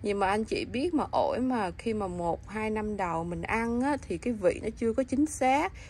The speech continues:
Tại cái cây còn nhỏ cho nên mình không có thể nào mà đánh giá nó được, phải đợi cây lớn chút xíu. Thì cái cây này lúc mà mình mua thì họ nói là Thái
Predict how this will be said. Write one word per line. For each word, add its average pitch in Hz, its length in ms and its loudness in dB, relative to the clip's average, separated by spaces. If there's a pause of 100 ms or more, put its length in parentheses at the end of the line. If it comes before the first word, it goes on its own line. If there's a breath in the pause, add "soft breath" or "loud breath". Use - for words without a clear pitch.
(120)
Tại 208 160 0
cái 240 100 0
cây 233 240 4
còn 170 280 0
nhỏ 151 360 0
cho 240 120 0
nên 220 260 2
mình 180 160 0
không 233 260 -2
có 285 60 -4
thể - 180 -2
nào 214 180 -2
mà 175 100 -4
đánh 190 240 -2
giá 247 320 2
nó 339 80 -4
được, 220 200 0
phải 208 160 -2
đợi - 180 -2
cây 233 180 -4
lớn 226 320 0
chút 311 140 -4
xíu. 269 400 0 (460 loud breath)
Thì 202 80 4
cái 247 140 0
cây 233 260 6
này 190 280 2
lúc 226 180 2
mà 302 140 2
mình 185 200 0
mua 208 340 6
thì 202 120 0
họ 175 240 0
nói 202 180 2
là 240 100 0
Thái 214 560 2